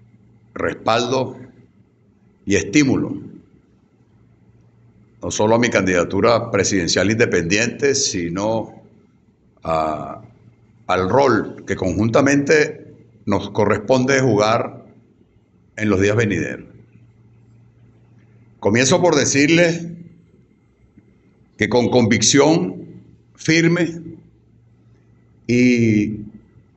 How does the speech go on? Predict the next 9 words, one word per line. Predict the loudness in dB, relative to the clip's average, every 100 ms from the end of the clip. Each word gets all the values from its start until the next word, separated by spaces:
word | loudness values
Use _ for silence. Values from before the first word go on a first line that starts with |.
| _ _
capacidad | -4 -2 -2 -2 0 2 2 2 0 -2 -12
de | -4 0
lucha, | 4 4 2 0
trabajo | 2 2 4 2 0
y |
compromiso, | -2 -4 -4 -4 0 0 -2 -10 -16 -20 -20 _ _ _ _ _ _ _ _ -6
debemos | 0 2 2 2
tener | 0 2 0 -2 -10 -20 -20 _ _ _ _ _
calma | -10 -6 -6 -8